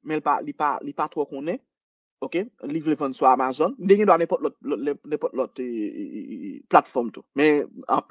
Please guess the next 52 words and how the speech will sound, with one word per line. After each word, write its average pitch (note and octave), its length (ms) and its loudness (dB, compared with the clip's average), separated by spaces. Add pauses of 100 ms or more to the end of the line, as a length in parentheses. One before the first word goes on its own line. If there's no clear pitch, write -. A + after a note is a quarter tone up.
gen C4 80 8
anpil C4+ 240 4
Amazon, G3 360 0
gen F#3+ 100 0
de A3 100 4
milyon A3 320 0
de, F3 120 0 (520)
de, D#3+ 140 2 (100)
de, D3+ 120 -2 (360)
de, C3+ 140 -4 (340)
de D3 220 4
Amazon C#3+ 340 -2
seller D#3 380 4 (340)
de D3+ 160 2
yo A2 160 0
a. - 60 -10 (1120)
E F3+ 80 6
you, F#3+ 160 4
you, E3+ 240 -14
e, F#3+ 80 4
e G3+ 160 0
m A3+ 80 -4
ka F3+ 160 4
garanti G3 400 2
a F3 140 0
san G#3+ 180 -4
pou G#3 120 -14
san A#3+ 200 -6 (320)
ke G3 80 4
moun G#3 200 0
sa F#3 120 2
yo F#3+ 140 2
bezwen D#3+ 240 -4
jè D3 80 -8
de C#3+ 100 -8
sèvis C3 300 -8
sa E2+ 160 -4
yo. - 80 -16 (180)
Product E3+ 240 4
research. - 400 -10 (380)
Gen F3+ 100 8
anpil A3 160 0
moun F#3+ 80 0
k F#3+ 80 4
ap D#3+ 80 -2
vann E3 140 -4
sou D#3 100 -2
Amazon, D#3+ 400 -2 (480)
yo E3+ 220 4 (100)
swa F#3+ 320 6
pa G3 160 4
pè, E3+ 240 -2